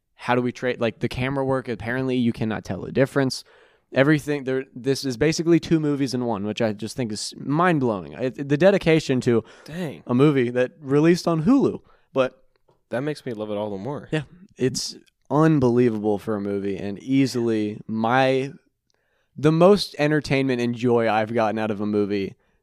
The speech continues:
Speaker 1: this year. Um, so yeah, that was my
Speaker 2: Yeah.
Speaker 1: number three, and good
Speaker 2: That's
Speaker 1: catch on my part, and good catch on Ike's part for letting me finish. <laughs>
Speaker 2: <laughs> Yes. Oh my goodness.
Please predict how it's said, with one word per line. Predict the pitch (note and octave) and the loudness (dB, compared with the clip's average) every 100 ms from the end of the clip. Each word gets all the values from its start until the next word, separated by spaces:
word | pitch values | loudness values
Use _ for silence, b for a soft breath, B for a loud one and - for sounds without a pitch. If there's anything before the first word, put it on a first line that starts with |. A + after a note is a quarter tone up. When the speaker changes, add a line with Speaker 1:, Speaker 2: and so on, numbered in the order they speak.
| - | -16
Speaker 1:
this | G#2 A2+ G#2+ | -2 -2 -2
year. | G#2+ G#2 G2+ F#2+ - _ _ _ _ _ | -6 -4 -4 -6 -10 _ _ _ _ _
Um, | F#2+ F2+ F2 D#2+ E2+ - _ _ - | -10 -8 -8 -10 -14 -18 _ _ -6
so | E3 | 0
yeah, | G#3 - - | 0 -2 -10
that | A2 A2+ B2 | -4 -4 -2
was | A#2 A#2+ A2+ | -6 -8 -8
my | A2 | -8
Speaker 2:
Yeah. | B2 | -6
Speaker 1:
number | A#2+ A2+ | -8 -10
three, | G#2+ B2 B2+ C3+ D3 | -10 -6 -4 -4 -6
and | A2 G#2 G2 G2+ | -8 -8 -8 -6
good | A2 G#2+ | -6 -6
Speaker 2:
That's | G2+ | -4
Speaker 1:
catch | A#2+ - | -4 -4
on | C3+ | -6
my | B2+ C3 | -6 -6
part, | B2 C#3 C#3 | -2 -2 -4
and | G#2+ A2 G#2+ G#2+ | -8 -8 -6 -4
good | A2+ G#2+ | -4 -4
catch | B2 A#2 B2 | -4 -4 -4
on | A#2 | -2
Ike's | G#2+ - | -4 -4
part | A2 G#2 | -6 -6
for | G#2 | -4
letting | G#2 G#2 | -4 -2
me | A#2+ | -4
finish. | A2+ G2 F#2+ - E3+ | -4 -6 -6 -4 0
<laughs> | |
Speaker 2:
<laughs> | D#3+ F3 | 4 4
Yes. | D#3+ F#3+ E3+ - - G#3 F#3+ C#3+ B2 | 4 4 2 0 -10 -12 -12 -10 -6
Oh | A2+ A2 | -4 -4
my | G#2+ | -4
goodness. | G#2 F#2+ - | -6 -10 -10